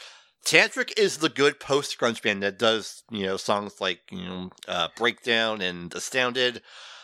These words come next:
Taproot is the band that says, "In case of fire, break the glass," which is a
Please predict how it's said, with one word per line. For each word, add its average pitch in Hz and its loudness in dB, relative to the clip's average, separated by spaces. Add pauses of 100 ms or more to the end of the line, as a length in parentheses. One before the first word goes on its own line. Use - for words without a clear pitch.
(160)
Taproot 165 6
is 143 -4
the 135 -8
band 117 4
that 107 0
says, 110 -2 (440)
"In 139 2
case 196 2
of 190 6
fire, 151 6 (220)
break - 8
the 156 8
glass," 135 2
which 117 0
is 113 -2
a 95 2